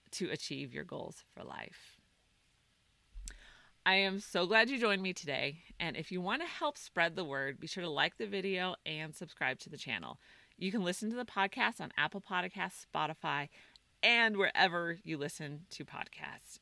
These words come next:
And remember to check out the Life Unboxed store for all of your Mom Boss merch. Christmas is coming. I've got some great stuff over there.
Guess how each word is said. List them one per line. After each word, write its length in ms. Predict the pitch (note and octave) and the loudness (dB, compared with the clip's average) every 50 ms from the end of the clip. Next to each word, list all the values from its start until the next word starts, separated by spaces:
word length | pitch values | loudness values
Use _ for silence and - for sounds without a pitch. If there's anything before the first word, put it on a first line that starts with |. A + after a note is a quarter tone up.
| _ - | _ -12
And 100 | D#3 D#3 | -8 -4
remember 420 | D#3 E3+ F3+ G3+ G#3 A3+ A3 A3 | 2 4 4 4 6 4 2 2
to 140 | G#3+ - - | 0 -2 -4
check 180 | - E3+ - | -4 -4 -4
out 100 | F3 C#3 | -4 -6
the 80 | D3+ C#3+ | -6 -6
Life 320 | C#3 C#3+ D#3 E3+ A3 - | -2 2 2 2 2 2
Unboxed 500 | C4 B3 A#3+ A3+ A3+ G#3+ A3 - - - | -2 -2 -2 0 0 0 -2 -4 -10 -12
store 320 | - - D3 C#3+ C#3+ C#3+ C#3 - - - - - _ _ | -8 -4 -2 -2 -2 -2 -4 -8 -16 -20 -20 -20 _ _
for 100 | - - - | -8 -4 2
all 260 | - F3 F3 F#3 G3+ | 4 6 6 6 4
of 100 | G3 F#3+ | 2 0
your 100 | G#3 F#3+ | -2 -2
Mom 280 | F3 D#3 D3 D3+ D3+ C#3+ | -2 0 -2 -2 -2 -2
Boss 300 | - D3 D#3 D3+ - - - _ _ _ | -2 -2 -2 -4 -6 -10 -18 _ _ _
merch. 400 | - C3+ B2+ A2 - - - - - _ | -8 -6 -4 -4 -6 -8 -10 -14 -14 _
Christmas 420 | - - F3 E3+ - F#3 G3 - - | -8 -6 -4 -4 -2 -2 -4 -4 -4
is 120 | A#3 - | -8 -6
coming. 540 | - A3+ C4+ A#3+ A#3+ A#3 A3 A3 A3 G#3+ - | 0 4 4 6 8 8 8 8 8 6 4
I've 160 | - F3+ D#3 | 2 2 4
got 180 | - E3 A#2 - | 4 4 4 4
some 180 | - F3+ F3 | 0 -4 -6
great 320 | D3+ - E3+ E3+ E3+ - - | -4 -2 0 0 0 0 0
stuff 280 | - - F#3 G3 - | 2 4 4 4 4
over 220 | F3+ E3 D3 D3+ D3+ | 2 2 2 2 2
there. 340 | C#3+ C#3+ C3+ C#3+ D3 C#3 | 2 4 6 6 6 4